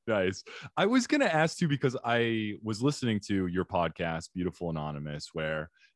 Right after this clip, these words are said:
you talk with one person for one hour, you can't hang up. Um, they're totally anonymous, no holds barred. And you were chatting in this episode with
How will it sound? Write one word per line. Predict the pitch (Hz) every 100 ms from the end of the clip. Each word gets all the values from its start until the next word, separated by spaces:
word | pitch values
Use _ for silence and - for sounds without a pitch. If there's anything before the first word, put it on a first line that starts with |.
| _
you | 95 92
talk | 107 92 90
with | 95 90 90 - _
one | - 90 101
person | 101 95 - 92 92
for | -
one | 85 92
hour, | 87 87
you | 85 82
can't | 87 82
hang | 85 85
up. | 80 80 78 - _ _ -
Um, | 87 82 80 78
they're | 82
totally | 95 90
anonymous, | 85 80 82 80 78
no | 95 95
holds | 98 78
barred. | 80 78 76 76 - - - _
And | 95 92 92 92 92
you | 120 107
were | 107
chatting | - 127 117 120 117
in | 101
this | 113 -
episode | 110 104 101 101 95 95
with | 90 92 90 90 87